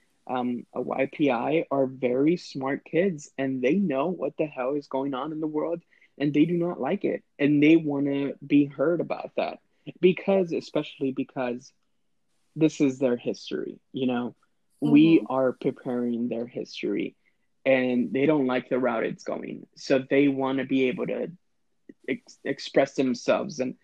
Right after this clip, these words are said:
Speaker 1: tell us, "The way that you are governing, the way that you are allowing us to do things is not right."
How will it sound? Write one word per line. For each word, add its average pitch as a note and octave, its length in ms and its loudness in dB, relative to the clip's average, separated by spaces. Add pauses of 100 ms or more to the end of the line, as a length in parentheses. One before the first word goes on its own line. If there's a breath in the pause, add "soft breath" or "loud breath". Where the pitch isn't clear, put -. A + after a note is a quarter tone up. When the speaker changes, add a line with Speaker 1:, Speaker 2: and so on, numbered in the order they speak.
(280 soft breath)
Speaker 1:
tell D3 280 2
us, - 480 0 (560)
"The C#3+ 100 6
way C#3 320 6
that C#3+ 220 2
you C#3 220 4
are C3 100 0
governing, D3 680 0 (340 loud breath)
the D3 160 6
way C3 320 4
that C3+ 240 -4
you C#3 340 0
are C3 540 -2
allowing C3+ 580 -2
us - 160 -12
to D3 100 -16
do C#3 160 0
things F3+ 460 -4
is C3+ 160 -6
not C3+ 220 -8
right." - 440 -6